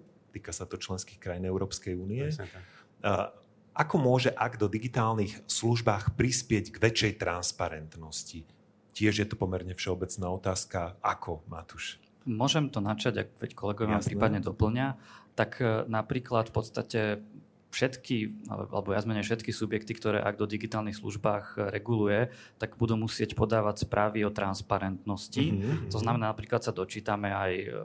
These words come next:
Speaker 3: na veľmi veľkých online platformách, ako je Facebook alebo Instagram, a ako napríklad nakladajú s moderovaním obsahu,
Speaker 1: Mhm.
Speaker 3: koľko obsahu pomazali,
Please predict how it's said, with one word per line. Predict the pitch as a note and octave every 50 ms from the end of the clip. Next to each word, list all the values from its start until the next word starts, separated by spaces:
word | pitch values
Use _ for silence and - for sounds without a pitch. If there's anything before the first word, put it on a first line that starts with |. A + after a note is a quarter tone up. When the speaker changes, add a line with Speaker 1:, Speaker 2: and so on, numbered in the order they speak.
| A1 - - - - - - - - G#2+ - - - A2
Speaker 3:
na | G#2+ G#2+
veľmi | G2+ G#2 G#2 A#2
veľkých | G#2+ F#2+ G2 F#2+ F#2+ - G#2+
online | G2+ G2 G2 F2+ -
platformách, | - F#2+ F#2 - - G#2 G2+ G#2 G2+ F#2+ F#2+ F#2+
ako | - G2+
je | G2 F#2+
Facebook | - G2+ G2+ G2 F#2+ - G#2 G2 -
alebo | - - - - -
Instagram, | G#2 - - - - G#2+ G#2 - A#2 A2+ A2+ A2+ A2+ - - - - - - - - -
a | - - G2+ G2 G2 F#2+ F#2 - - - - _ _ -
ako | - A2+ A2+ - - A#2
napríklad | G#2+ G2+ G#2 G#2 - - G#2+ G#2
nakladajú | G2 F#2+ - - A2 G2+ G2 G2+ G2+ G2 F#2+
s | F#2+ -
moderovaním | G2+ G2+ G2 G#2+ G#2+ G#2+ G2 G2 G2 F#2 F#2 F#2
obsahu, | F2+ F2 - - - F2+ F2+
Speaker 1:
Mhm. | F#2 -
Speaker 3:
koľko | G#2+ G#2 G#2 - - G#2
obsahu | G#2 G2+ - - G#2+ G2
pomazali, | F#2+ - G#2+ G#2 G#2 G#2 F#2+ F#2 G2 F#2+ F#2+ F#2+ G2+ G#2 G2 -